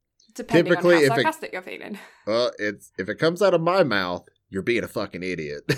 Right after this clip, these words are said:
Speaker 1: <laughs>
Speaker 2: Yeah, yeah. Yeah, if it's a child or a dog, then I'm being serious. If it doesn't fall into either one of those categories, I'm not being serious.
Speaker 1: Yeah, yeah.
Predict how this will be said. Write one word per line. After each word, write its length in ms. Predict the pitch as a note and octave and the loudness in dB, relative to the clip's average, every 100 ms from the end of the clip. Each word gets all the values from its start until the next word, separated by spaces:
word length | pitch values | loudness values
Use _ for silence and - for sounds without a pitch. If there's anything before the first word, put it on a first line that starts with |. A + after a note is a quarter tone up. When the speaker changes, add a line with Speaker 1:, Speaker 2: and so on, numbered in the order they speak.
| - | -6
Speaker 1:
<laughs> 200 | - A3+ | -14 -6
Speaker 2:
Yeah, 140 | B3+ - F3+ - - | -6 -6 -16 -20 -14
yeah. 420 | A#3 G#3 G#3 F#3+ - _ - | -12 -8 -10 -10 -16 _ 0
Yeah, 260 | B3+ F3 - | 2 2 2
if 160 | D4+ D4+ | -2 0
it's 260 | E4 E4 | -2 0
a 180 | D#4 B3 | 0 0
child 640 | A#3 - E4+ E4 F#4 F#4 - | -2 2 6 8 6 4 0
or 200 | B3+ B3 | 0 0
a 100 | G#3+ - | -2 0
dog, 380 | B3 D3 G3+ - - | 2 2 -4 -8 -14
then 160 | A3+ A3+ | 0 2
I'm 160 | A3 G3+ | 2 2
being 240 | A3 G#3 | -2 -2
serious. 720 | - G3+ D3+ - A3+ - - _ | -6 -6 -6 -8 -8 -10 -14 _
If 160 | B3 B3+ | 0 2
it 140 | G#3+ | 2
doesn't 300 | C4+ C#4 C#4 - | 2 2 -2 -2
fall 160 | B3+ | -2
into 280 | A#3+ A3+ A3+ | -2 0 4
either 180 | G#3+ G#3+ | 4 2
one 140 | G#3 | -4
of 80 | G3+ | -4
those 180 | G3+ G3+ | -6 -4
categories, 680 | G#3+ G3 F#3+ E3 E3+ A3+ - _ _ _ | -6 -6 -8 -8 -8 -12 -16 _ _ _
I'm 160 | G#3 G#3 | -4 0
not 180 | G3 - | -2 -2
being 200 | F#3 F3 | -8 -8
serious. 560 | F#3+ B2+ D#2+ - - - _ _ _ _ | -12 -12 -12 -14 -16 -18 _ _ _ _
Speaker 1:
Yeah, 320 | F2 D2+ C#2 C2 - | -4 -2 -6 -12 -10
yeah. 300 | F#2 D#2 | -8 -8